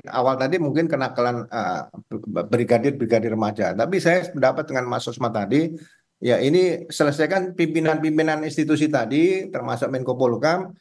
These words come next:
bicarakan apa yang terjadi kepada masyarakat. Jadi tidak banyak pendapat nanti yang, eh, menjadi bola liar seperti itu, karena memang tidak ada korban, tapi seperti ini kan harus bisa dijelaskan kepada publik apakah benar-benar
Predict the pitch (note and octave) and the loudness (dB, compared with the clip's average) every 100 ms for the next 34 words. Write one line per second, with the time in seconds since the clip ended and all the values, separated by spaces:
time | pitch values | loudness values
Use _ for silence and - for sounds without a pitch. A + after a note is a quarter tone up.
0 | _ _ B2 B2 B2+ C3+ F3 D3 D3 D3+ | _ _ -4 0 2 2 0 0 0 0
1 | C#3+ C3 A#2 D#3+ E3+ C#3+ B2+ B2 A#2 A#2 | 0 -2 0 0 0 0 0 -2 -2 0
2 | A#2 G#2+ B2 F3+ F3 - _ _ _ C#3+ | 0 0 2 4 2 -4 _ _ _ -2
3 | C#3 C3 - A#2 B2 D#3 - D3 C3 B2 | 2 2 0 0 0 0 -2 0 0 2
4 | C#3 C#3 C3 C3 E3+ E3+ C#3+ C#3 D#3 C#3+ | 0 0 -4 2 4 4 2 -4 -8 -4
5 | B2 B2 A#2+ A#2+ C3+ C3+ C#3 C#3+ C#3 C#3+ | 0 0 0 0 0 2 2 2 4 4
6 | D3+ E3+ D#3+ - C#3 C#3+ C#3 B2+ A2+ C#3+ | 4 2 0 -6 -6 -4 -2 -2 0 0
7 | E3+ E3+ - _ _ _ _ _ - C3+ | 0 -4 -14 _ _ _ _ _ -2 0
8 | D#3+ F3 D3 B2+ B2 A#2+ C#3+ C3+ C#3 B2+ | 2 0 0 2 2 0 0 2 0 0
9 | C3+ E3 C#3+ D3 D3 E3+ F3+ C#3 C3 - | -4 -4 -4 -2 0 0 2 0 -2 -4
10 | C3+ C3+ B2 A#2+ A#2+ A2+ C#3+ B2 A#2+ A#2+ | 0 2 0 -2 0 0 0 -4 -4 -2
11 | A#2 A#2 A#2 A2 C3 B2+ B2 - A#2 G#2+ | -2 0 0 0 0 0 -2 -4 -4 -2
12 | A#2 A#2+ A2+ | 0 0 0